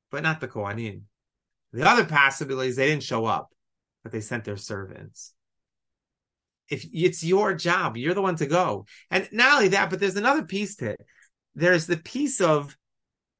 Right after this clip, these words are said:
your, the Kohen is actually supposed to get it, not take it. It's my, it's the gift that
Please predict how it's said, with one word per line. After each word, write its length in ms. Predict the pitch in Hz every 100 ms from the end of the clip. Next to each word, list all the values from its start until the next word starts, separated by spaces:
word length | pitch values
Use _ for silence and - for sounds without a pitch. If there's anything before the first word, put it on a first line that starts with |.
| _ _ _
your, 220 | 160 170 -
the 260 | 156 160 160
Kohen 540 | - 208 294 302 143 120
is 200 | 127 117
actually 460 | 147 156 - 156 139
supposed 560 | - 127 135 131 -
to 360 | 127 117 107 110 _ _ _ _ _ _ -
get 300 | 151 170 -
it, 200 | - - _ _ _ _ _ _ -
not 260 | 127 117
take 320 | 110 131 127
it. 220 | - - _ _ _ _ _ -
It's 220 | 127 -
my, 380 | 151 151 147 120
it's 260 | 123 160 -
the 120 | 151
gift 640 | 127 117 135 208 196 -
that 180 | 170 160